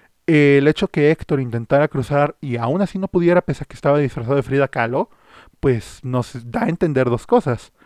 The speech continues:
No solamente que el sistema migratorio es consciente de la gente poderosa y que no simplemente van a cruzar así,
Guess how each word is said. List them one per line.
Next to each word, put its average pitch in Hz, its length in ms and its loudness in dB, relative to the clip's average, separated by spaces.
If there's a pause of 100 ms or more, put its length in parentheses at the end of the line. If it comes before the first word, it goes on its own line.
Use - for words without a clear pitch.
(280)
No 139 260 0
solamente 180 520 -2
que - 100 -4
el 127 60 -6
sistema 170 400 -4
migratorio 160 640 0
es - 160 -4
consciente 165 760 -4
de 175 80 2
la 143 80 0
gente 151 320 -10
poderosa 127 760 -2
y 143 120 -12
que 123 260 -6
no 123 300 -6
simplemente 175 500 -8
van 151 140 -4
a 151 40 -6
cruzar 123 300 -4
así, 123 320 -6